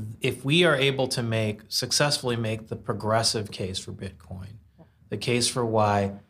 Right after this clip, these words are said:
uh, those who are most vulnerable to inflation, th-, those who live paycheck to paycheck,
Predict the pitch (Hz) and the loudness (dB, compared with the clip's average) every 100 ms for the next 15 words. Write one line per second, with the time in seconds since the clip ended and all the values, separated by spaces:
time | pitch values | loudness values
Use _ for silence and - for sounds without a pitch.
0 | _ _ _ 104 101 101 107 117 131 135 | _ _ _ -4 -2 -4 2 4 6 4
1 | 135 123 120 123 113 101 110 120 120 110 | 2 2 4 2 0 0 2 4 2 0
2 | 107 104 113 98 95 104 101 - 85 104 | -2 -2 -4 -4 -4 -4 -2 -4 -6 -10
3 | - _ - 107 120 135 131 131 120 113 | -16 _ -8 2 4 4 2 0 0 -2
4 | - 120 113 120 104 104 - 110 107 104 | -4 -4 -2 -2 -4 -8 -6 -4 -4 -6
5 | 95 | -8